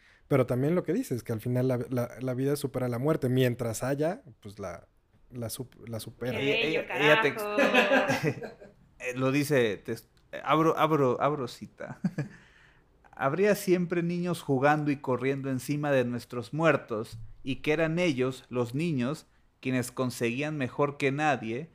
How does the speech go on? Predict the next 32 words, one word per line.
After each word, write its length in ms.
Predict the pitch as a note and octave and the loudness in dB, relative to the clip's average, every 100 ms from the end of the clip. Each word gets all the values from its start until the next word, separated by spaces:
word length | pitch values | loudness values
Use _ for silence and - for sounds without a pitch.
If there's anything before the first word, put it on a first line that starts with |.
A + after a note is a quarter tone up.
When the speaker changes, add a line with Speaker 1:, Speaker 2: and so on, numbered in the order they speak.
| _ _ | _ _
Speaker 3:
si 220 | - - A#2 | -16 -6 -2
no 260 | A#2+ B2+ | -2 -2
condenarlos 760 | - C3 A#2 A2 A#2+ B2+ C3+ A#2+ | -2 -2 -2 0 0 0 -2 -2
al 160 | A#2 A2+ | -4 -4
olvido, 680 | A2 A#2 D#3+ A#2 A2+ C3+ _ _ _ _ _ | -4 -2 -2 0 -4 -6 _ _ _ _ _
renovar 480 | B2 B2 A#2 C3+ C#3 | 0 2 4 4 2
nuestras 400 | C#3 - A#2 A2+ | -4 -2 -4 0
ganas 340 | C3 C3+ B2 | -2 0 -2
de 100 | A#2+ | -2
vivir 460 | A2+ A2 B2+ D#3 - _ | -4 -4 -4 -6 -10 _
a 180 | - - | -16 -12
pesar 340 | A2+ - A#2+ | -14 -6 -4
de 100 | A#2+ A#2+ | -4 -6
su 160 | A2 | -8
dolorosa 640 | G#2+ G#2 G2 A2 B2 C3 B2 | -8 -6 -4 -4 -4 -4 -4
ausencia". 800 | - G2 - G2+ D2+ - - - | -6 -10 -10 -10 -10 -14 -16 -8
Speaker 1:
Ve-, 1160 | A2+ G#2+ G2+ G2+ G2+ G3+ - G2+ G3+ G#3 A3+ - | -4 -4 -4 -6 -6 -8 -8 -10 -10 -10 -10 -10
joder, 680 | - C#3 B2+ D#3 C3 A#2 - _ _ _ - | 0 2 6 6 6 2 -8 _ _ _ -8
esto 260 | B2 - | -6 -2
sí 180 | C3+ E3+ | 2 4
es 120 | D3 A#2+ | 4 2
literatura. 800 | A#2 - A2+ A2+ A#2 - A#3+ A#3 D4 A#3+ - - - - A#3 | -2 -4 -6 -6 -8 -6 -8 6 6 6 -6 -12 -16 -14 -8
Speaker 2:
Ujú. 160 | B3+ | -8
Speaker 3:
<laughs> 20 | - - - - - - - | -8 -16 -18 -20 -20 -16 -6
Joder, 420 | - B2+ D3 C#3 | 2 6 8 6
esto 240 | D3 F3 | 4 -2
sí 100 | D3 | -2
es 100 | C#3 | -4
un 120 | C3+ | -4
premio 360 | B2 C3 C3+ B2+ | -2 -2 0 0
Herralde. 520 | A#2 A#2+ A#2 F2+ | 4 2 2 -2
<laughs> 80 | - | 0